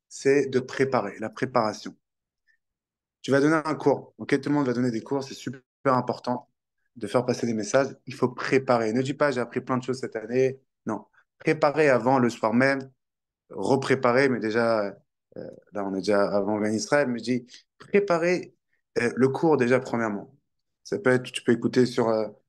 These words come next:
Internet un cours, un cours d'une heure, et tu te rappelles des idées, t'as aussi même des textes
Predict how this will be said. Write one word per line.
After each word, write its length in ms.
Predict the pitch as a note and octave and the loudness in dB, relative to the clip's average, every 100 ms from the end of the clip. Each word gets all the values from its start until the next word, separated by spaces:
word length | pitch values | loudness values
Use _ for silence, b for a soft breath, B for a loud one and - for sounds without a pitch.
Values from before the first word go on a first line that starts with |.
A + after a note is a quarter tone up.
| _ | _
Internet 480 | A2+ G#2+ B2 C3+ C3 | -4 0 2 2 2
un 80 | B2+ | 2
cours, 420 | C#3 C#3 - - _ | 2 0 -2 -16 _
un 80 | A2 | -12
cours 160 | G#2 B2 | -4 -2
d'une 180 | B2 C3+ | 0 0
heure, 260 | C#3 C#3 A#2+ | 0 -4 -8
et 80 | |
tu 100 | B2 | -12
te 80 | - | -8
rappelles 200 | A2+ C3 | -2 0
des 180 | A#2+ A#2 | 0 -2
idées, 260 | B2 C#3+ C#3 | 0 0 0
t'as 120 | A#2 | -6
aussi 180 | G#2+ B2 | -4 -4
même 160 | A#2 | -2
des 120 | A#2+ | -4
textes 480 | - E3 - - - | -2 -4 -4 -16 -20